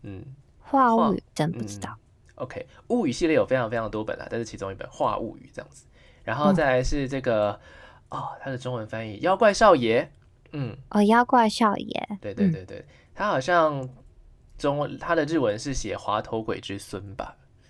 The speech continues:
Speaker 1: 嗯。
Speaker 2: 哦。
Speaker 1: 没错，没错。然后再来呢，就是，啊，这个是 Mokke，Mokke 它的中文翻成意外，这其实算是一个比较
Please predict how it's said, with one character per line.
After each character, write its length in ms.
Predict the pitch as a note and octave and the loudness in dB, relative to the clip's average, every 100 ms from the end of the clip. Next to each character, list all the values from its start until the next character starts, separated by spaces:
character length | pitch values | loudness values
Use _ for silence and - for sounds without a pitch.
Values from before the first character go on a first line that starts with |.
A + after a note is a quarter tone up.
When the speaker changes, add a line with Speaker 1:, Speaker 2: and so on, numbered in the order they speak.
| _ | _
Speaker 1:
嗯。 200 | G#2 G2+ - _ _ - | -16 -16 -18 _ _ -4
Speaker 2:
哦。 960 | F#3 F#3 G3 A3+ A#3 A#3+ A#3 G#3 F#3+ E3+ | 2 4 4 4 4 6 6 6 6 6
Speaker 1:
没 40 | |
错， 140 | E3 G#3 | 2 -2
没 100 | F#2+ | -6
错。 260 | - - - - - - - | -10 -12 -16 -20 -20 -20 -12
然 120 | G#2+ | -8
后 100 | B2+ | -6
再 100 | C3+ | -2
来 120 | D3 D3+ | 0 2
呢， 140 | G3 - _ | 0 -2 _
就 100 | B2 | -12
是， 340 | A#2 A#2+ G#2+ - | -8 -6 -6 -6
啊， 120 | C3 B2+ | -10 -6
这 80 | |
个 160 | A#2+ C3+ | -2 -2
是 440 | C3+ D3+ C3 A2 C#3 | 0 -4 -4 -6 -6
Mokke，Mokke 1200 | D#3+ - - F#3+ - - - - A#2 - C3+ B2+ | -6 -6 -6 -4 -4 -10 -20 -10 -10 -8 -8 -6
它 140 | C3+ | -2
的 160 | C3+ A2 | -2 0
中 160 | B2+ C3 | -2 -2
文 120 | G#2+ | -4
翻 160 | B2 | -6
成 120 | A2 - | -8 -10
意 200 | F#3+ B2 | -8 -2
外， 200 | A#2 A#2+ - | 2 2 0
这 80 | |
其 160 | F3 C#3 | -6 -4
实 60 | B2 | 0
算 200 | D3+ C#3+ | 0 0
是 140 | C#3 | -2
一 80 | A#2+ | -2
个 100 | G#2+ | -4
比 100 | G2 | -2
较 300 | A#2 A2 | 0 2